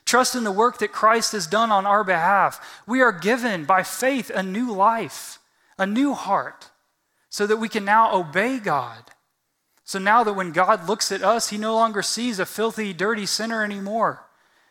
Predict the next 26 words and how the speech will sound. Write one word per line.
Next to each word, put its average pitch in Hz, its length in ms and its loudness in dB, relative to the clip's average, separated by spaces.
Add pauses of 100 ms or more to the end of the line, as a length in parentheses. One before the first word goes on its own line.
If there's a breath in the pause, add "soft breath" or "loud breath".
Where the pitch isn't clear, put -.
(100)
but 214 100 0
he 214 60 0
sees 247 240 -2
his 208 160 -4
own 214 140 -2
sons 226 440 2
and 214 100 -4
his 185 140 -6
own 175 200 -4
daughters 175 640 2 (240 loud breath)
washed 220 340 2
clean 247 380 -2
of 196 120 -2
all 190 200 4
their 160 120 -4
sins 139 480 -8
and 135 120 -12
stains. 131 720 -10 (760)
We 208 140 -2
have 226 100 2
a 202 60 4
right 190 280 2
relationship 175 720 -2
with 147 100 -12
the 143 160 -14
Lord, 139 320 -6